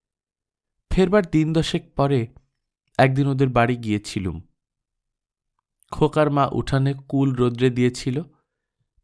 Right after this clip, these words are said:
তখন তুলছে। আমায় দেখে বললে, "টুনি, তোরা দেশে এলি?" আমি কোনো কথা বলবার আগেই তার মা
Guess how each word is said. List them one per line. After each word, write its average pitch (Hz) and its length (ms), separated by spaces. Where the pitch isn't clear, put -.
তখন 135 360
তুলছে। 131 640
আমায় 127 240
দেখে 127 300
বললে, 127 460
"টুনি, 135 420
তোরা 135 220
দেশে 135 380
এলি?" 147 380
আমি 185 220
কোনো 180 280
কথা 165 340
বলবার 147 380
আগেই 143 280
তার 123 300
মা 127 220